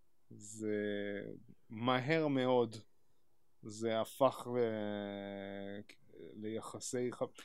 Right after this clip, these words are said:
אתה יודע, אני לא יודע אם להגיד חברות, זה, זה, זו כן חברות, אבל זה ממקום מאוד אבהי,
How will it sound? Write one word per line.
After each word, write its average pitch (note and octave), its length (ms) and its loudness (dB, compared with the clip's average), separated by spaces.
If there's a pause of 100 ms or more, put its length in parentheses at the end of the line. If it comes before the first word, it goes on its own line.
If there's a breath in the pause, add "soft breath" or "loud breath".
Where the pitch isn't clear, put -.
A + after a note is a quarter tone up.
(220 loud breath)
אתה B2 100 -6
יודע, C#3+ 180 2
אני B2+ 80 0
לא C3 40 0
יודע D3+ 160 4
אם F3 80 2
להגיד D3+ 360 4
חברות, C#3 480 0
זה, A#2+ 80 0 (180)
זה, A#2 200 -4 (460)
זו A2 240 -8
כן G3 220 2
חברות, F3 720 2
אבל B2 200 2
זה A#2 480 0
ממקום A#2 440 -2
מאוד D3 240 4
אבהי, C3 420 2